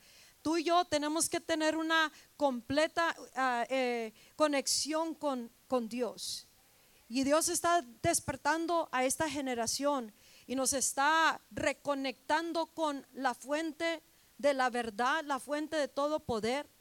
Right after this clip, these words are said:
la fuente del Espíritu Santo, la fuente de toda la sabiduría y el consejo, la fuente de todo consejo divino,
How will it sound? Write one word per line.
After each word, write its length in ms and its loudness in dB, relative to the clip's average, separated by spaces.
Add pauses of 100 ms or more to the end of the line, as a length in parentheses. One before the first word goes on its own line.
(320)
la 140 2
fuente 360 -2
del 200 0
Espíritu 600 -4
Santo, 560 -4 (360)
la 160 2
fuente 340 -2
de 160 2
toda 220 2
la 120 0
sabiduría 680 0
y 100 -4
el 140 -4
consejo, 720 -4 (560)
la 160 2
fuente 420 2
de 140 4
todo 260 4 (400)
consejo 680 2
divino, 600 -2